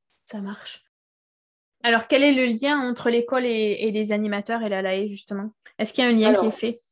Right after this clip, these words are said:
Speaker 2: alors, euh, dans mon école, les animateurs des centres aérés, du périscolaire, sont les mêmes que ceux qui interviennent en temps, euh, pause méridienne. Donc, on a effectivement ce lien parce qu'on se voit,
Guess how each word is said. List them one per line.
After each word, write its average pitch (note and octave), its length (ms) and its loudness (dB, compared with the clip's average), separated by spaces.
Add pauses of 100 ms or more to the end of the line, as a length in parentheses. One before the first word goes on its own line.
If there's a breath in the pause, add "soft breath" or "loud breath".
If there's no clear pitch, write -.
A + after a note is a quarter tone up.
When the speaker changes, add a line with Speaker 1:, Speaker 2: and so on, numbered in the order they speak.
(460)
Speaker 2:
alors, F#3+ 320 0
euh, G3+ 340 0 (220)
dans B3+ 160 0
mon C4 140 -4
école, C#4+ 520 2
les A3 640 -2
animateurs C4+ 720 -4
des G3 300 -2
centres C4 300 -10
aérés, A#3 360 -2 (220)
du F#3+ 200 -12
périscolaire, A3+ 500 -4
sont A#3+ 180 -10
les G#3+ 140 -4
mêmes C#4+ 260 -2
que A#3+ 80 -4
ceux C4 200 -8
qui B3+ 120 -10
interviennent A#3 440 -4
en A3+ 100 -8
temps, B3 260 -10 (440 soft breath)
euh, A3 100 0
pause B3 240 0
méridienne. A3 540 -4 (320 soft breath)
Donc, G#3 240 0
on A3 160 -4
a A3 280 0 (440)
effectivement A#3+ 560 -6
ce B3 160 -6
lien A#3 280 -4
parce - 180 -12
qu'on G#3+ 100 -12
se A3 160 -6
voit, C4 360 -2